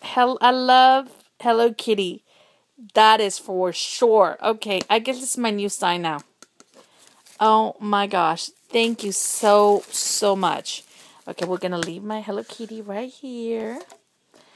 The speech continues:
And I'm gonna grab my next thing. Hopefully I can videotape.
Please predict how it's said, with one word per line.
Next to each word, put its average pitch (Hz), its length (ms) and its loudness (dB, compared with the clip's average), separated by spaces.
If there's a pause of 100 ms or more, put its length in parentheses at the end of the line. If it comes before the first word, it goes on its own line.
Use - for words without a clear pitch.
(280)
And 185 80 -8
I'm 175 80 -6
gonna 180 140 -6
grab 185 300 -2
my 202 120 -4
next 180 500 -8
thing. 190 500 -10 (1400)
Hopefully 196 340 -6
I 185 60 -4
can 233 220 -10
videotape. 160 680 -4